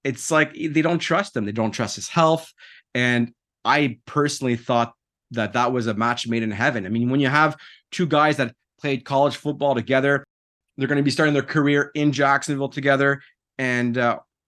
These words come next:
I just think that it was a poor decision bringing in Tank Bigsby and giving him that much hype early on. Hey, I might be wrong here, folks. Maybe Tank Bigsby becomes the starting running back. He sure looks like one,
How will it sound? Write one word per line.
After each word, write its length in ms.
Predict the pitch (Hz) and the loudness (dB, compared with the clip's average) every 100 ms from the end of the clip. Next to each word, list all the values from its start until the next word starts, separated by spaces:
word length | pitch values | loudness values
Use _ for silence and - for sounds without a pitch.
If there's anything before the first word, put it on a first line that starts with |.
| _ _ - | _ _ -4
I 100 | 139 | -2
just 200 | 156 151 | -2 -2
think 160 | 160 147 | -2 0
that 120 | 131 | 0
it 40 | |
was 160 | 123 117 | 2 0
a 140 | 117 _ | -2 _
poor 600 | - - 160 156 151 151 - 120 | -20 -4 0 4 4 2 -4 -10
decision 680 | 135 - 139 123 127 123 117 _ | -8 -2 -2 0 0 -2 -8 _
bringing 320 | 120 135 131 127 | -4 0 2 2
in 120 | 117 | 2
Tank 260 | 151 135 | 0 -2
Bigsby 540 | 117 117 110 123 120 120 - | 0 -4 -2 -2 -2 -4 -14
and 180 | 117 113 | -6 -2
giving 220 | 123 127 | 0 2
him 300 | 123 120 117 104 | 4 4 2 0
that 240 | 135 135 | 0 0
much 260 | 135 131 - | 0 -2 -2
hype 300 | 127 120 - _ _ - | -4 -4 -6 _ _ -2
early 300 | 131 127 127 | 0 2 0
on. 400 | 123 123 123 120 - - - | -2 -2 -2 -6 -12 -20 -4
Hey, 160 | 143 | 2
I 80 | 139 | 2
might 160 | 156 160 | 2 2
be 120 | 160 | 2
wrong 260 | 143 139 | 4 2
here, 180 | 135 131 | 2 -2
folks. 320 | 123 139 135 | 0 0 0
Maybe 200 | 131 135 | -2 -4
Tank 320 | 127 139 131 123 | -4 -4 -4 -4
Bigsby 380 | 127 117 127 | -6 -2 -2
becomes 300 | 123 117 113 | -2 -2 -2
the 60 | 107 | -4
starting 320 | - 123 120 | -4 -2 0
running 240 | 110 110 110 | 0 0 0
back. 300 | 110 110 - - - - | 0 -2 -6 -20 -20 -20
He 100 | - | -10
sure 260 | 101 - 156 | -4 2 4
looks 280 | 143 135 120 | 4 2 0
like 180 | 110 110 | -4 -2
one, 280 | 113 107 | -2 -2